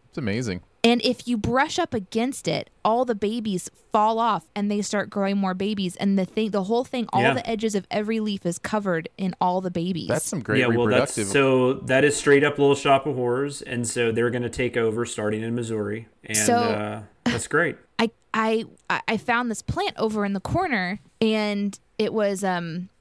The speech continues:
Speaker 2: it looked like an aloe ver-, vera plant, but it's not. It's called, like, mother-in-law tongue or something.
Speaker 3: Mm-hmm.
Speaker 2: And it's just these long, like, really razor sharp looking, <laughs> I guess because mother-in-laws aren't nice. I don't know. Like,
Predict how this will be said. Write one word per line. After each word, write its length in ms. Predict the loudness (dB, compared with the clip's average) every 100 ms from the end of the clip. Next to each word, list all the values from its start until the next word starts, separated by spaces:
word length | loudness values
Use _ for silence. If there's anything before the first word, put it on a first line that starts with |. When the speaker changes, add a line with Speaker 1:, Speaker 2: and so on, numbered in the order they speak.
| -2
Speaker 2:
it 80 |
looked 180 | 0 0
like 140 | -4 -4
an 80 |
aloe 200 | -2 -2 -2
ver-, 240 | -4 -4
vera 260 | -4 -4 -2
plant, 240 | -4 -4
but 80 | -4
it's 120 | -4
not. 180 | -4 -4
It's 80 | -6
called, 280 | -6 -4 -2
like, 300 | -4 -8 -16 _ -2
mother-in-law 760 | 0 2 0 -2 -2 -2 -2 -4
tongue 540 | -4 -2 0 -2 -4
or 100 | -4 -4
something. 500 | -2 -4 -2 -2 0
Speaker 3:
Mm-hmm. 200 | -2 -4 -10 _
Speaker 2:
And 400 | -4 -2 0 -2
it's 180 | -4 -8
just 180 | -8 -8
these 180 | -6 -4
long, 580 | -4 -2 -2 -4 -8 -14 -12
like, 220 | -12 -12 _ _
really 320 | -2 0 -2 -8 _
razor 420 | -2 0 0 -2
sharp 320 | -2 -2 -4
looking, 460 | -4 -6 -4 0 0 0 -8
<laughs> 180 | _ -6
I 60 |
guess 220 | -2 -2 -4
because 320 | -4 -2 0
mother-in-laws 500 | 0 0 -2 0 -2
aren't 140 | -4
nice. 240 | -4 -4 -6
I 80 | -6
don't 80 | -6
know. 100 | -6 -10 _
Like, 120 | -16